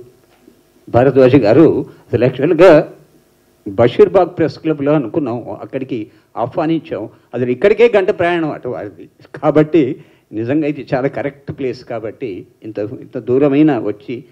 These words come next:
వారి అమూల్యమైన సమయాన్ని మాకు ఇచ్చినందుకు భరద్వాజ్ గారికి, అలాగే రేలంగి నరసింహారావు గారికి కూడా నిన్ననే just వారికి ఫోన్ చేశాను, ఎందుకంటే సుమన్తో వారికి ఉన్న అనుబంధం దృష్ట్యా వారికి, వారికి కూడా ధన్యవాదాలు. అలాగే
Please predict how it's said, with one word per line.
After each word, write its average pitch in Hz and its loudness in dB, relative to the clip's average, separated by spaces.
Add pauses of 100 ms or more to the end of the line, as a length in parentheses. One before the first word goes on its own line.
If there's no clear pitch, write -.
(160)
వారి 113 -4
అమూల్యమైన 143 0
సమయాన్ని 101 -12
మాకు 101 -16
ఇచ్చినందుకు 98 -12 (520)
భరద్వాజ్ 104 -8
గారికి, 107 -14
అలాగే 110 -12 (200)
రేలంగి 139 0
నరసింహారావు 147 -2
గారికి 151 0
కూడా 160 -2
నిన్ననే 151 -4 (420)
just 101 -14
వారికి 113 -6
ఫోన్ 123 -2
చేశాను, 98 -8
ఎందుకంటే 143 -4 (260)
సుమన్తో 202 2
వారికి 151 0
ఉన్న 120 -12 (120)
అనుబంధం 120 -6
దృష్ట్యా 95 -8 (440)
వారికి, 98 -12 (140)
వారికి 110 -8
కూడా 113 -12 (320)
ధన్యవాదాలు. 110 -8
అలాగే 110 -14